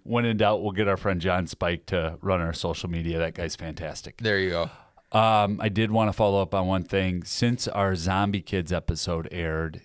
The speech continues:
Speaker 1: and, and Margaret, um, my daughter, has become a little celebrity within the, the McCabe family here. Um, <laughs> people have been randomly running into the room at our house and saying, "The recommended game of the week," <laughs> and things like that. So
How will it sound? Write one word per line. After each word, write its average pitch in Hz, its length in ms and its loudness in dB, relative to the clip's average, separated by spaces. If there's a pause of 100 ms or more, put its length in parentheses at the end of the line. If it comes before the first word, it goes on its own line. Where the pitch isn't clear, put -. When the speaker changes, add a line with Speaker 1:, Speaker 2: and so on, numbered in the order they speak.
Speaker 1:
and, 82 560 -2
and 85 260 -2
Margaret, 87 560 0 (440)
um, 80 420 -2
my 82 140 -4
daughter, 85 320 0
has 80 120 -4
become 85 360 -4
a 87 100 0
little 87 180 0
celebrity 87 560 -2
within 85 360 -2
the, 80 300 -4 (160)
the 78 280 -6 (400)
McCabe 104 500 0
family 90 400 0
here. 80 360 0 (680)
Um, 95 440 -2 (320)
<laughs> - 300 -10
people 123 320 2
have 110 160 2
been 92 200 2
randomly 98 760 2
running 98 340 2
into 95 220 2
the 92 100 0
room 95 640 2
at 90 160 -2
our 87 120 4
house 85 260 -4
and 92 100 -4
saying, 82 400 -4
"The 82 460 0
recommended 131 560 -2
game 220 340 2
of 269 140 6
the 262 100 0
week," 277 520 2
<laughs> - 20 -14
and - 140 0
things 117 220 -2
like 104 220 2
that. 92 260 2
So 95 300 2